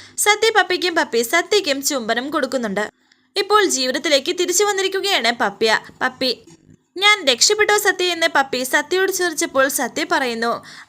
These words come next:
"ആ, ഗ്രാൻഡ്മയാണ് മരുന്ന് തന്ന് രക്ഷപ്പെടുത്തിയത്. ഞാനൊന്നും അല്ല മക്കളെ, ദൈവങ്ങളുടെ കാരുണ്യമാണ്. ഈ കുഞ്ഞു ദൈവങ്ങൾ, ഈ കുഞ്ഞ് മകളുടെ പ്രാർത്ഥ-, ഈ കുഞ്ഞു മോളുടെ ജീവന് വേണ്ടി നെഞ്ചു നീറിയുള്ള പ്രാർത്ഥന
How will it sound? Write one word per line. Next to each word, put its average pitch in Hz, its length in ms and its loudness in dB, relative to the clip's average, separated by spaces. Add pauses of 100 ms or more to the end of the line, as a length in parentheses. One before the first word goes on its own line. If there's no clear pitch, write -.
(160)
"ആ, 285 340 2 (460)
ഗ്രാൻഡ്മയാണ് 359 760 2
മരുന്ന് 233 500 -4
തന്ന് 233 140 -2
രക്ഷപ്പെടുത്തിയത്. 233 840 0 (880)
ഞാനൊന്നും 392 500 2
അല്ല 294 200 2
മക്കളെ, 269 380 0
ദൈവങ്ങളുടെ 339 680 0
കാരുണ്യമാണ്. 311 840 0 (760)
ഈ 453 160 4
കുഞ്ഞു 349 300 -2
ദൈവങ്ങൾ, 262 600 0
ഈ 320 100 0
കുഞ്ഞ് 302 440 -2 (220)
മകളുടെ 330 400 2
പ്രാർത്ഥ-, 254 480 0 (540)
ഈ 415 100 4
കുഞ്ഞു 359 320 0
മോളുടെ 262 380 2
ജീവന് 233 400 -2
വേണ്ടി 240 320 0
നെഞ്ചു 277 320 -4
നീറിയുള്ള 254 500 0
പ്രാർത്ഥന 226 500 -2